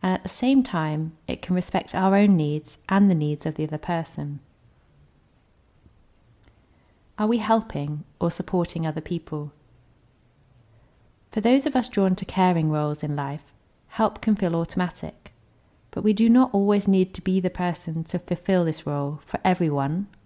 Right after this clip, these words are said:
or in every situation. By reacting instead of consciously acting,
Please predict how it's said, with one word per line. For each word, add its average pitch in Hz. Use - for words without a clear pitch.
or 170
in 175
every 165
situation. 156
By 196
reacting 190
instead 185
of 214
consciously -
acting, 151